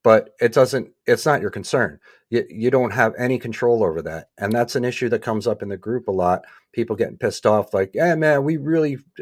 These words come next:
uh, tried to advertise our gig and the venue didn't even have a sign outside." That stinks, but there's nothing you can do about that. Some venues just don't promote their events.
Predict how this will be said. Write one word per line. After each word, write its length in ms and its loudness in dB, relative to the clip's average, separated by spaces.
uh, 200 0
tried 300 4
to 80 2
advertise 500 2
our 100 2
gig 340 2
and 200 -2
the 60 0
venue 320 0
didn't 160 -2
even 160 -2
have 160 0
a 60 -2
sign 340 2
outside." 540 0
That 260 4
stinks, 600 0
but 320 4
there's 300 2
nothing 320 0
you 140 -2
can 100 -2
do 160 2
about 360 2
that. 280 -10
Some 240 0
venues 380 2
just 300 0
don't 220 0
promote 440 -2
their 160 4
events. 440 -2